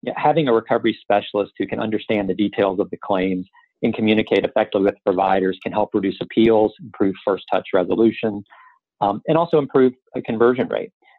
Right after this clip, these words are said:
The example here is being able to explain to a provider why maybe a claim's unable to offset per provider contract and why a check is required. Again, helps reduce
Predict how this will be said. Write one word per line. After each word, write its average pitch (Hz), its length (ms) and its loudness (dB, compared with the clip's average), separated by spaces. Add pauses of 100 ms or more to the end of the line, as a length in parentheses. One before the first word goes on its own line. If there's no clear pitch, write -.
(320)
The 160 80 2
example 127 440 2
here 120 300 4
is 101 160 0
being 110 200 -2
able 104 180 0
to - 140 -6
explain 101 500 -4
to 104 80 2
a 95 60 0
provider 95 460 2
why 92 200 0
maybe 101 300 -4
a 95 40 -6
claim's 104 360 -2
unable 101 320 2
to - 40 -2
offset - 520 0
per - 120 -2
provider 95 500 0
contract 107 560 -2
and 92 80 -4
why 95 160 0
a 92 60 -8
check 98 220 -2
is 90 120 0
required. 95 600 2 (440)
Again, 107 240 2
helps 104 320 -4
reduce 101 340 2